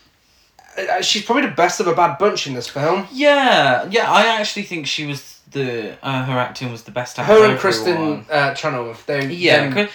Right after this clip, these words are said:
Speaker 2: Kristen Chenoweth hadn't, didn't have much to
Speaker 1: No.
Speaker 2: do, but, um, you know, she, Kristen had a lot of the comedic
Speaker 1: Yeah.
Speaker 2: elements of it, so, and she's good at that, so.
Speaker 1: Every other member of cast really should have been nominated.
Speaker 2: Oh my God, so wooden.
Speaker 1: <laughs>
Speaker 2: Um, I think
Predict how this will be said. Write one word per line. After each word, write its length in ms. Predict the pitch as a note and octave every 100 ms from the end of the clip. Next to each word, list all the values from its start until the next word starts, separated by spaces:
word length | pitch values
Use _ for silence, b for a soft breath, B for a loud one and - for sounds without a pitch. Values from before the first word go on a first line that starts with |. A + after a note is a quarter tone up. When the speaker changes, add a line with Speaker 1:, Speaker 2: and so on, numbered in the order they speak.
| B
Speaker 2:
Kristen 240 | - - D#3
Chenoweth 320 | D#3+ C#3+ B2+
hadn't, 520 | B2+ A#2 G2+ _ -
didn't 180 | C#3+ B2
have 220 | A2+ -
much 280 | A2 - -
to 100 | D#3+
Speaker 1:
No. 380 | E3 C#3+ B2 G#2
Speaker 2:
do, 80 | -
but, 220 | C#3 - -
um, 340 | C3 A#2+ A#2 B B B _
you 140 | B2
know, 140 | A2+
she, 440 | A2+ - C3+ A2 -
Kristen 540 | - D3 - A#2 A2 G2+
had 220 | - A2
a 40 |
lot 160 | A2 G2+
of 80 | G2+
the 60 |
comedic 680 | G2+ - A#2+ A2+ G#2+ F2 - - - _ _ _
Speaker 1:
Yeah. 160 | D3+ C#3
Speaker 2:
elements 500 | C3+ A#2 A2 G#2+ C#3
of 180 | A2+
it, 220 | G#2 E2+ -
so, 140 | A2
and 160 | A#2 B2+
she's 180 | C3+ -
good 240 | - B2
at 140 | A2+
that, 320 | - F2+ D#2+ -
so. 300 | - A2+ G#2+
Speaker 1:
Every 420 | G#2+ E3 D#3 E3
other 120 | D3
member 280 | C#3+ C3+ C3
of 120 | B2
cast 400 | - B2 A#2 -
really 400 | C#3 B2+ C3+ B2
should 140 | A2+ B2
have 60 |
been 140 | A#2 A#2+
nominated. 420 | A#2 A2 G#2+ F#2+
Speaker 2:
Oh 180 | C#3 C#3
my 120 | B2
God, 220 | A2 -
so 240 | - C#3 C3
wooden. 480 | A#2 - G2+ A4+ -
Speaker 1:
<laughs> 40 | - A4 -
Speaker 2:
Um, 380 | C3+ C3 B2+ -
I 220 | D#3 E3
think 540 | D3+ - F3+ F3 C#3+